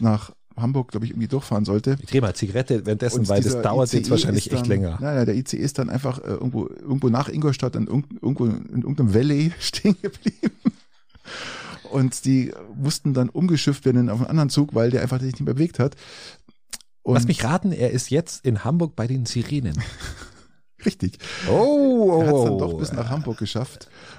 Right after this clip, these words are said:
Speaker 1: und, äh, musste jetzt sich über Nacht, äh, irgendwo ein Hotel suchen in Form einer, von einer Cube-Box. Also finde ich auch sehr interessant. Äh,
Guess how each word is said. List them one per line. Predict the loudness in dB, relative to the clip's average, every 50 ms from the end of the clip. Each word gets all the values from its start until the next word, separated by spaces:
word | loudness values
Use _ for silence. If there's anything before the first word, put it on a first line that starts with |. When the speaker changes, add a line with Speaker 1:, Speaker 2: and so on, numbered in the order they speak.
| -18 -10
Speaker 1:
und, | -2 2 4 6 6 4 2 -2 -8 -2
äh, | 2 4 4 4 2 0 -4 -6
musste | 0 2 2 2 2 0 -2
jetzt | -2 -2
sich | -4 -4 -2
über | 0 2 4 4
Nacht, | 4 2 0 -4 -14 -8
äh, | -2 0 2 2 2 0 0 -2 -6 -8 -16 _ _ _ -20 -20 -20 -20 -20 -20 -16 -6
irgendwo | 0 0 0 2 2 2
ein | 2 2
Hotel | 2 2 2 2 2 4
suchen | 4 2 2 2 0 -2 -2
in | 0 -2 -2 -2
Form | -2 -2 -4 -2
einer, | -2 -4 -6 -6
von | -8 -10 -8
einer | -8 -8
Cube-Box. | -4 -2 -2 -2 -2 -6 -14 -4 -4 -4 -4 -4 -10 -10 -6
Also | -6 -4
finde | -4 -4 -2
ich | -2
auch | -4
sehr | -4 -4 -4
interessant. | -4 -4 -4 -2 -2 -2 -2 -4 -6 -20 -20 -20 -20 -20 -20 -20 _
Äh, | -10 -8 -8 -8